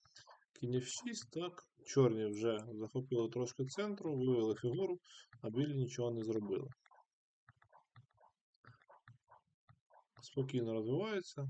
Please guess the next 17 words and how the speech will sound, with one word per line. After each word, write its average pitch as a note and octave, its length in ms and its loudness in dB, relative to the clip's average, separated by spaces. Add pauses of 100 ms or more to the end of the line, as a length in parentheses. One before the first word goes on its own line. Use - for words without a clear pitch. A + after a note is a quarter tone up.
(120)
Все C#3 200 0
ж C3+ 100 -2
таки B2 180 -2
білі A2 340 0 (520)
змогли A#2 460 6 (180)
розвинутись, D3+ 720 0
так. D#3+ 240 -4 (1300)
Чорні A2+ 340 4
підірвали A2 600 2
Ф G#2+ 80 -2
шість, - 460 -6 (460)
і A#2 60 -2
білі C3+ 460 2
зволікають, A2+ 680 0
пішли A#2+ 300 -2
А A#2 60 2
три. G#2 320 0